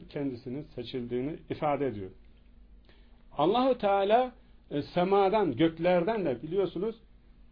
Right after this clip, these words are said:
"Halaka seba semavatin tibaka."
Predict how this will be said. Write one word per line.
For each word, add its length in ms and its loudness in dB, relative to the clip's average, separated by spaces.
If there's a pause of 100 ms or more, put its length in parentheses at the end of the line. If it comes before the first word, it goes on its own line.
(840)
"Halaka 560 -4
seba 460 -6
semavatin 800 -4
tibaka." 680 2